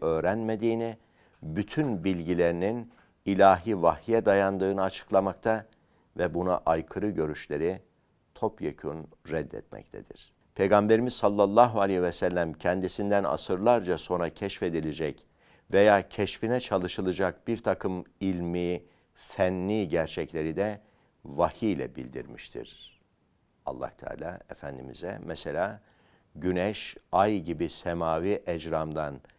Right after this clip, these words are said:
her birinin birer yörüngede yüzdükleri, döndükleri, güneşin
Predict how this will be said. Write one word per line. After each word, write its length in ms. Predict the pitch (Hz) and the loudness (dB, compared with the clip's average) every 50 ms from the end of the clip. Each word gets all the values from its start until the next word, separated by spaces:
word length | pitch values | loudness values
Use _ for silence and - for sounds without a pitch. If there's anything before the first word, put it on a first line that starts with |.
| _ _ _ _ | _ _ _ _
her 280 | - 110 117 120 113 | 2 2 2 2 2
birinin 500 | 90 85 80 78 76 80 90 107 113 110 - _ _ _ _ _ _ - | 0 -2 -2 -2 -4 -4 -6 -6 -8 -10 -14 _ _ _ _ _ _ -8
birer 400 | 78 90 95 92 101 107 110 98 | -4 -2 0 2 2 0 0 -2
yörüngede 800 | 90 80 80 85 87 87 90 87 82 82 76 80 78 73 95 98 | -4 -2 0 0 0 0 0 -2 -4 -4 -4 -4 -4 -2 -2 -2
yüzdükleri, 920 | 95 82 78 78 73 71 - 71 - _ - 71 71 69 82 95 101 101 - - | -2 -2 -4 -6 -6 -8 -10 -14 -14 _ -10 -10 -8 -6 -6 -8 -8 -10 -12 -10
döndükleri, 680 | - 69 67 64 58 58 - _ - 60 - - - - - _ _ _ _ _ _ _ _ _ _ _ _ | -8 -8 -8 -8 -12 -14 -16 _ -14 -14 -12 -12 -14 -16 -18 _ _ _ _ _ _ _ _ _ _ _ _
güneşin 600 | - 92 90 92 90 - - 107 107 107 101 - | -4 -2 0 0 0 0 0 0 0 0 -2 -6